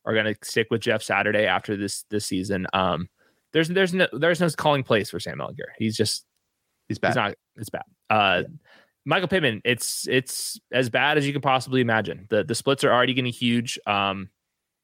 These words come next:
Speaker 1: yeah,
Speaker 2: He's
Speaker 1: I,
Speaker 2: getting
Speaker 1: I
Speaker 2: Drake
Speaker 1: might
Speaker 2: London.
Speaker 1: Yeah, he's like a wa-, he's like a flex play at this point. Uh,
Speaker 2: Yeah.
Speaker 1: super sad. Um, and he, I do wanna make, like, a little bit of difference here. Doing this type of hire in the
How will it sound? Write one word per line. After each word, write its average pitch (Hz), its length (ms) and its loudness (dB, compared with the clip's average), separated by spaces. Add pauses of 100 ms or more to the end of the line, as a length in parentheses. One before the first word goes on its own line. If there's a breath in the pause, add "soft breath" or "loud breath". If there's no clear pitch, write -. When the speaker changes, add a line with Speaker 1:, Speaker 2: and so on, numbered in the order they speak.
(480)
Speaker 1:
yeah, 104 120 0
Speaker 2:
He's 110 80 -2
Speaker 1:
I, 104 40 0
Speaker 2:
getting 143 140 2
Speaker 1:
I 135 40 2
Speaker 2:
Drake 147 240 0
Speaker 1:
might 156 40 2 (140)
Speaker 2:
London. 90 220 -12 (500)
Speaker 1:
Yeah, - 100 -4
he's 113 120 -2
like 110 100 -4
a 120 60 2
wa-, 117 120 0
he's 123 160 -2
like 135 80 2
a 127 60 2
flex 123 280 0
play 95 180 -2
at 110 120 -10
this 110 120 -14
point. - 220 -14 (120)
Uh, 101 240 0
Speaker 2:
Yeah. - 80 -8
Speaker 1:
super 185 240 0
sad. 120 420 2 (460 soft breath)
Um, 110 560 2 (100)
and 180 140 2
he, 185 80 0
I 165 140 2
do 160 140 0
wanna 175 140 2
make, 165 200 0
like, - 220 -2
a 143 40 4
little 143 240 2
bit 151 100 -2
of 147 80 0
difference 135 320 -2
here. 117 260 0 (340 soft breath)
Doing 208 380 2
this 165 240 0
type 170 200 0
of 127 100 2
hire 123 320 2
in 127 80 -2
the 110 140 -8